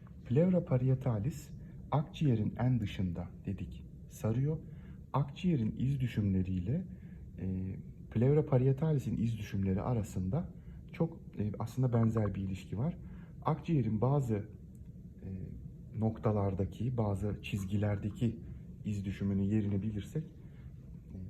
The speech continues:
aslında plevra parietalis'inkini söylemek daha kolay olur. E, linea medio clavicularis, yani clavikulanın ortasından geçen hatta,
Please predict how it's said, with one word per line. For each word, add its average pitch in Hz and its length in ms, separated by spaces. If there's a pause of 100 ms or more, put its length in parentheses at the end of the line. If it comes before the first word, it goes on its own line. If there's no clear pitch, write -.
(220)
aslında 113 400 (400)
plevra 110 280
parietalis'inkini 101 880
söylemek 117 540
daha 101 200
kolay 90 240
olur. - 320 (920)
E, 101 240
linea 180 300
medio 143 380
clavicularis, 113 640
yani 110 280
clavikulanın 151 460
ortasından 113 580
geçen 92 260
hatta, 98 460